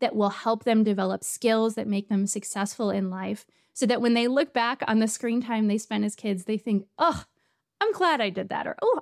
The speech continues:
I learned something from that," you know, that it makes them better people and makes our world a better world.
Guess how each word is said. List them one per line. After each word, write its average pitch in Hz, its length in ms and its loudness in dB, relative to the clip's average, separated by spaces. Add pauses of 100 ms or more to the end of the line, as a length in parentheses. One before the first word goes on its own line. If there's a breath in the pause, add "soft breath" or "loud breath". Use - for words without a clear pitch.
I 453 60 4
learned 523 500 0
something 208 540 0
from 185 220 -4
that," - 220 -8
you 240 140 -6
know, 330 240 0
that 330 100 0
it 311 120 2
makes 254 380 4
them 247 320 -2
better 214 340 0
people 214 400 2
and 208 120 2
makes 208 220 -2
our 240 120 2
world 220 360 0
a 202 60 -6
better 233 260 -2
world. 285 340 -8